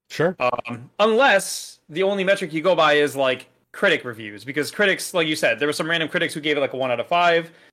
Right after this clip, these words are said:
Speaker 2: Um, a couple of random critics, but you know, it's funny, if you go back and look at Elden Ring reviews, all the critics that gave it ten out of ten are people we've never heard of.
Speaker 1: Mm-hmm.
Speaker 2: Uh, like, or, like, I G N Spain, or, like, places that are, like, weird ones.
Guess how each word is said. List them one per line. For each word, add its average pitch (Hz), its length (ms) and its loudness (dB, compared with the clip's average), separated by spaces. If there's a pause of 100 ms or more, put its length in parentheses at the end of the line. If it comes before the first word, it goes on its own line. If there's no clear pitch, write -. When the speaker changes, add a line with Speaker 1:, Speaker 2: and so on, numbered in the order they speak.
(560)
Speaker 2:
Um, 135 640 2 (160)
a 170 60 -6
couple 233 180 0
of 196 80 2
random 208 220 2
critics, 190 220 0
but 190 140 -4
you 262 80 2
know, 240 60 4
it's - 80 -2
funny, 233 200 -2
if 190 100 -4
you - 60 -16
go 220 60 0
back 220 180 2
and 202 60 -8
look 196 120 -6
at 151 60 0
Elden 214 240 0
Ring 151 220 -6
reviews, 117 460 -6 (360)
all 156 120 4
the 214 100 2
critics 220 260 -2
that 190 100 -2
gave 185 180 2
it 170 80 -6
ten 175 160 0
out 170 120 0
of 160 80 0
ten 196 300 0
are 143 120 -2
people 170 220 -4
we've 139 160 -2
never 131 220 0
heard 117 160 -2
of. 104 300 -10 (220)
Speaker 1:
Mm-hmm. 120 200 -4 (540)
Speaker 2:
Uh, 165 140 6
like, 156 240 4
or, 185 140 6
like, 165 320 2
I 165 140 4
G 160 220 0
N 151 300 2
Spain, 120 560 -2
or, 135 180 0
like, 135 240 0
places 151 320 -2
that 143 120 0
are, 143 80 0
like, 131 180 -2
weird 156 280 -2
ones. 233 340 -4